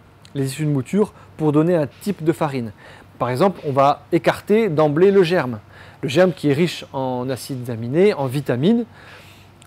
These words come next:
on va l'écarter parce que ça peut être valorisé dans l'industrie pharmaceutique ou agroalimentaire sous forme de complément alimentaire, mais il ne sera pas forcément présent dans la farine, parce qu'il peut être mieux valorisé aussi parce qu'il va réduire le temps de conservation de la farine.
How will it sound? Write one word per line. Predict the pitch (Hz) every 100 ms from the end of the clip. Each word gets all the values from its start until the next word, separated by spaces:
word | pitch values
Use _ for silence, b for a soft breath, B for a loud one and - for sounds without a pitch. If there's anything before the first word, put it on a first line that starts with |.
| 143
on |
va | 131
l'écarter | 131 123 123 - 208 226
parce | - 131 -
que | 180
ça | 160
peut | 147
être | 123
valorisé | 139 135 123 120 160
dans | 139
l'industrie | 131 123 - 139
pharmaceutique | 123 120 117 170 180
ou | 143
agroalimentaire | 131 120 127 127 117 156 180
sous | -
forme | 127 131
de | 131
complément | 147 139 131
alimentaire, | 123 120 110 170 202 B B
mais | 151
il |
ne | 139
sera | 147 - - - -
pas | 196
forcément | 185 165 175 165
présent | - 165 175
dans |
la | 160
farine, | 139 160 156 117 B B B B
parce | 143
qu'il | -
peut | 151
être | 135
mieux | 135
valorisé | 139 135 127 131 240 - -
aussi | 156 - 226
parce | 165 139
qu'il | - 214 - - - 135
va | 147
réduire | 151 175 180 190
le |
temps | 143 185
de |
conservation | 170 156 160 151 165
de |
la | 160
farine. | 143 147 131